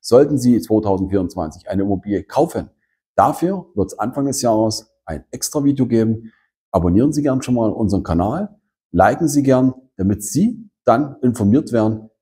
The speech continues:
was sich zweitausendvierundzwanzig ändern wird, wie es zweitausendvierundzwanzig aussehen wird und wie meine persönliche Prognose als Immobilienexperte, der über zehn Jahren auf dem Markt ist, Immobilienmakler I H K,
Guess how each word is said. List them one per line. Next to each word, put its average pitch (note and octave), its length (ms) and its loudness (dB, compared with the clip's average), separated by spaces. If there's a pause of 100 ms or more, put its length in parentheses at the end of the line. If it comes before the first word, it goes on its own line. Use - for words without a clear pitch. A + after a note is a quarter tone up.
was C3 220 0
sich C#3+ 160 -4
zweitausendvierundzwanzig A2 1400 -2 (360)
ändern D#3 400 4
wird, E3 180 -6 (280)
wie A#2 100 4
es - 180 -4
zweitausendvierundzwanzig A2 1080 -2
aussehen C3+ 300 4
wird B2 200 0 (340)
und F#2+ 200 -2
wie E2+ 80 -2
meine A#2 340 0
persönliche B2 600 2
Prognose A#2 840 -2
als G2 220 -4
Immobilienexperte, G#2+ 1120 -2 (320)
der E2+ 160 -6 (120)
über F#3 240 0
zehn D#3 280 2
Jahren A#2+ 240 2
auf G#2+ 220 -8
dem G2+ 80 -4
Markt F2+ 320 -2
ist, G2+ 320 -4 (240)
Immobilienmakler C3+ 800 4
I G2+ 120 0
H E2 80 -4
K, A#2 380 -2